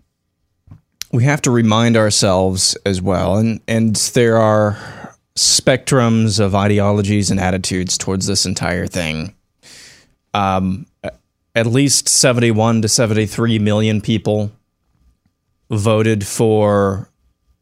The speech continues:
voted for Donald Trump. You have to think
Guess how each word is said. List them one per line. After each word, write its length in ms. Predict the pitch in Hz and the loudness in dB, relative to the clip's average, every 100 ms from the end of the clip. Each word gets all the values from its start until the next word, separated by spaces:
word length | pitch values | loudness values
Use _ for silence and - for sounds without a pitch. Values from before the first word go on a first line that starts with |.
| _ _ 110 - | _ _ -12 -8
voted 520 | 113 107 110 110 117 | -6 0 0 2 0
for 540 | 104 117 107 107 104 110 _ _ _ | -2 -2 0 0 -2 -6 _ _ _
Donald 360 | 107 107 107 101 | -2 0 0 -2
Trump. 400 | - 101 101 - - _ _ _ _ _ _ _ | -4 -4 -4 -6 -18 _ _ _ _ _ _ _
You 120 | 120 | -2
have 200 | 165 175 | 0 0
to 80 | 143 | -2
think 400 | - 135 113 | 0 -2 -2